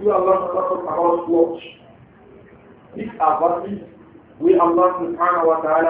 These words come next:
will talk about those who are also plotting. When Allah subhanahu wa ta'ala does not mention those who are plotting, this should be understood that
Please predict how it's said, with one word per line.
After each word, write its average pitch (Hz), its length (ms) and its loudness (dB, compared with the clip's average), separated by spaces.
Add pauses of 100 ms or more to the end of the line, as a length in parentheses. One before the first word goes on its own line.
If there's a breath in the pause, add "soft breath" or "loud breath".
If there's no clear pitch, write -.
will 147 160 -2
talk 180 160 -2
about 160 400 2
those 156 160 0
who 156 80 -2
are 143 120 2 (120)
also 147 240 -8
plotting. 139 360 -4 (1700)
When 247 160 4
Allah 226 400 8
subhanahu 208 420 -2
wa 202 140 2
ta'ala 196 640 0 (400)
does 190 240 0
not 277 240 2
mention 233 400 -4
those 208 240 0
who 208 60 2
are - 180 -2
plotting, - 480 -4 (800)
this 269 240 -10
should 190 160 -8
be 190 160 0
understood 180 720 -2 (320)
that 170 320 -2